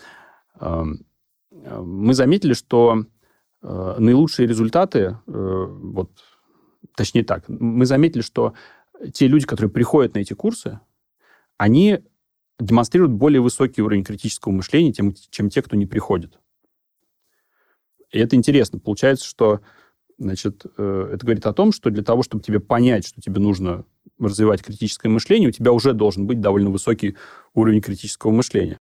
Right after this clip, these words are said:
И получается следующая история, что те, кто приходит на, так вот, осознанно, по собственной воле, по собственному желанию, на, на занятия по критическому мышлению, вот, они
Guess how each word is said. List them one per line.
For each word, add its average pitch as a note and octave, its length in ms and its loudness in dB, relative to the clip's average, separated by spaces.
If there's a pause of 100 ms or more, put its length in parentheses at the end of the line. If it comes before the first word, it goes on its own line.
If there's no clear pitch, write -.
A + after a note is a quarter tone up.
(120)
И - 60 -6
получается B2+ 480 2
следующая E3 340 2
история, D3 300 2
что - 160 -10
те, F#3 180 2
кто - 160 -4
приходит D#3 640 2
на, G#2 320 0 (260)
так F#2 100 -2
вот, F2+ 160 -6
осознанно, G2+ 580 0
по G#2 160 -4
собственной A2+ 420 -2
воле, G#2 240 2
по F#2+ 120 -10
собственному A2 360 -4
желанию, G2 340 0
на, G2+ 280 -2 (100)
на G2+ 100 -2
занятия A2 340 0
по - 120 -12
критическому A2 460 -4
мышлению, C#3 460 0 (520)
вот, G#2+ 280 2
они B2+ 380 4